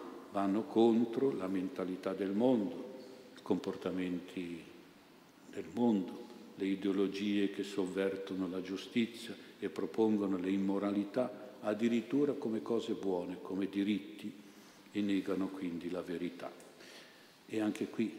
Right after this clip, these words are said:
bisogna davvero seguire le giuste leggi di Dio che i sacerdoti sempre ricordano, o dovrebbero sempre ricordare, e non seguire certe ideologie di partiti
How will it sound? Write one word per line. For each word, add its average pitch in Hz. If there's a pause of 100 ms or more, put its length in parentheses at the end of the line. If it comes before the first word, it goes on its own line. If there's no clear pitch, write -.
(140)
bisogna 90
davvero 92 (220)
seguire 95
le 95
giuste 104
leggi 95
di 92
Dio 101
che 95
i 87
sacerdoti 95
sempre 92
ricordano, 95
o -
dovrebbero 82
sempre 90
ricordare, 90 (680)
e 90
non 101
seguire 104
certe 98
ideologie 101
di 92
partiti 110